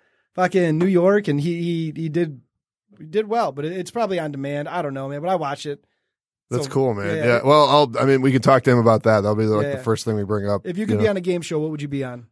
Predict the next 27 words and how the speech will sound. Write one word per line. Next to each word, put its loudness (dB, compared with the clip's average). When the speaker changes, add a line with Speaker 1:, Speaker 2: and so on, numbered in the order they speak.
Speaker 2:
Uh, 6
Jeopardy, 0
Speaker 1:
Yeah, 2
do 2
me 4
Speaker 2:
honestly. 2
Speaker 1:
too, 6
'cause 2
Speaker 2:
Yeah, 6
Speaker 1:
that's 4
like 6
Speaker 2:
yeah. 2
Speaker 1:
you're 0
just 0
smart, 2
right? -2
Speaker 2:
Yeah, 2
Speaker 1:
Whatever 2
Speaker 2:
yeah. 4
Speaker 1:
one 2
I 2
can -4
win -2
the -6
most -6
money -6
at. -12